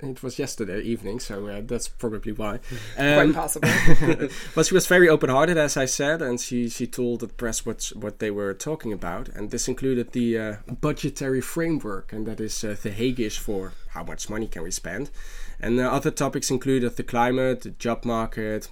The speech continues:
Speaker 1: mobility and immigration. But Schippers, she stressed that, uh, they are very far away from any sort of agreement. Um,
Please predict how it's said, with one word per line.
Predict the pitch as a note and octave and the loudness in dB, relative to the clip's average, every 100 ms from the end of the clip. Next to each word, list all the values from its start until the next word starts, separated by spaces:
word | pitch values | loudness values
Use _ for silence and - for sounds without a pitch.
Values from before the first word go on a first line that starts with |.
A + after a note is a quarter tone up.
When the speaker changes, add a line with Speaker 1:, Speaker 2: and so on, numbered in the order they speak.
| - | -10
Speaker 1:
mobility | F#2 A#2+ C#3+ B2+ B2+ A#2+ | -6 0 0 0 -2 -2
and | |
immigration. | G#2 G2+ C3 C#3 - A2+ C3 | -4 -4 -2 0 0 -2 -2
But | B2+ | -4
Schippers, | B2 - F#3+ F#3 - | -2 -2 0 -2 -2
she | D#3+ | -2
stressed | C#3 - D3 - | -2 0 -2 2
that, | C#3 C3 - | 2 2 0
uh, | A#2+ A#2 A#2 | -2 0 0
they | B2+ A#2+ | 0 0
are | A2+ | 0
very | - E3 E3+ | 2 2 2
far | - A2 | 0 -2
away | G#2 G#2 G#2 | -2 -2 -4
from | G2+ G#2+ | -6 -2
any | B2 B2 | 0 0
sort | - A2 | 0 -2
of | F2+ G2 | -4 -10
agreement. | G2+ B2 A#2 G2 C3 - - - - - | -6 -4 -2 -4 -8 -12 -16 -16 -18 -12
Um, | G2+ G2 G2+ G2 - | -8 -4 -2 -2 -2